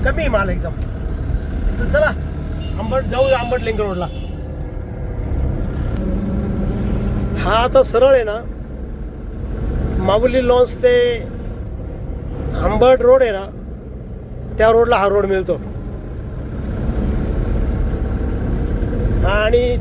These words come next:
तिथून आहे ना, लेफ्ट मारला का, आपण सरळ आंबट,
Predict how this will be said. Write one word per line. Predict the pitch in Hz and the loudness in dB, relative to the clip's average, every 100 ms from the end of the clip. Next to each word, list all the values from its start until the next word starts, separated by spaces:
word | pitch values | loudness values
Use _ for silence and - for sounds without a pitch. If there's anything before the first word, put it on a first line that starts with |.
| 254 | -2
तिथून | 254 302 | 0 4
आहे | 277 | 4
ना, | 247 254 233 - - - - - - - | 2 -2 -6 -10 -8 -6 -6 -8 -8 0
लेफ्ट | 247 262 | 0 2
मारला | 269 294 302 | 0 2 2
का, | 233 226 214 - - - - - - - - | 0 -2 -4 -10 -10 -8 -8 -8 -8 -8 -8
आपण | 190 240 | -4 -2
सरळ | 202 208 247 262 - - - - - - - - - - - - - - - - - - - - - | 0 4 4 4 0 -12 -10 -10 -10 -12 -12 -12 -10 -10 -10 -8 -6 -4 -2 0 0 0 0 0 0
आंबट, | 185 208 214 | 2 4 2